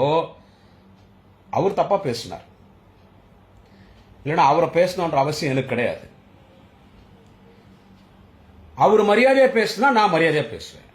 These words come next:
நான் பேசினே தான் இருப்பேன். இதை பாரு, இன்னைக்கு காலையில வீட்டாண்ட வந்து அவளை கரெக்டா பண்ணிட்டு போனாங்க.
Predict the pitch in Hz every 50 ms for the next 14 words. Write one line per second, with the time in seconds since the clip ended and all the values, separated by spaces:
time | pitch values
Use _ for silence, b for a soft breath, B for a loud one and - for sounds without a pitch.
0 | _ _ - 143 254 294 - 208 247 285 294 294 311 311 311 302 294 285 233 208
1 | 135 110 113 120 104 131 196 226 247 226 208 208 202 190 185 196 220 226 214 214
2 | 202 196 214 185 208 196 196 196 208 196 185 170 160 170 170 170 175 151 151 135
3 | 123 113 127 - 98 98 110